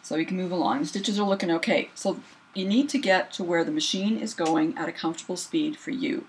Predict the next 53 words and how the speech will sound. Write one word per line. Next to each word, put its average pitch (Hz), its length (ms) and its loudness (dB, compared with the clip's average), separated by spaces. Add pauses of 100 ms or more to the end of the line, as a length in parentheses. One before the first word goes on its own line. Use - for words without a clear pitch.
Whether 156 200 2
you're 170 160 4
able 220 340 0
to 180 280 -2
adjust 165 320 -4
the 160 60 -10
speed - 260 -6
control 160 300 -4
or 156 60 0
not, 147 240 0
you 165 80 -2
need 175 180 -4
to 180 60 -8
find 165 360 0
that 160 280 -2 (460)
sweet - 400 0
spot - 380 2
where 160 120 0
you 160 100 -2
feel 185 280 0
like 170 140 2
it's - 120 -8
going 175 320 0
fast 196 400 -2
enough 180 340 -2
that 160 80 -6
you 92 100 -4
can 170 240 -2
move 190 360 -2
the 220 60 -8
quilt 196 280 -2
along 175 360 2
with 160 200 0
it - 160 -4
with - 140 -8
your 175 100 -6
hands. 170 420 0
It's - 140 -8
not 190 120 -4
going 170 120 0
so 196 220 4
fast 190 260 2
that - 140 -6
you're 294 80 -2
like, 285 180 2
"Ugh," 285 580 6
you 269 60 4
know, 190 300 0
beating 190 200 -2
it 170 80 -4
through 196 140 -2
like 170 160 2
that, 165 300 6